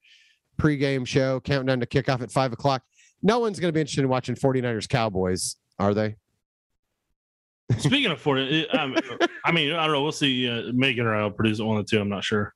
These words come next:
Speaker 2: We'll find out.
Speaker 1: Right.
Speaker 2: We'll, we'll find out on that one. It'll be later in the week. I'm gonna, I'm gonna enjoy tonight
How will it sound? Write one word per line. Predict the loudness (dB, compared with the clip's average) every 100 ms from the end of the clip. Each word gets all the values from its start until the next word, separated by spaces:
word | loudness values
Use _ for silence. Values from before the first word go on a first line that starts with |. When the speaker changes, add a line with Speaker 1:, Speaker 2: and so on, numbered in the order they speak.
| -2
Speaker 2:
We'll | 0
find | 0 0
out. | 0 -2 -8 _ -4
Speaker 1:
Right. | -4 -4 _ _
Speaker 2:
We'll, | -2
we'll | 0 0
find | 0 0
out | -2 -6 -4
on | -2
that | 0
one. | -2 -4 -6 -2
It'll | 0
be | 0 -2 -6 _
later | -2 0
in | 0
the | -2
week. | 0 -2 -6 _ _ -20 -20 -2
I'm | 0
gonna, | 2 -2 -6 -2
I'm | 0
gonna | 2 0
enjoy | -2 0 0
tonight | 0 0 0 -2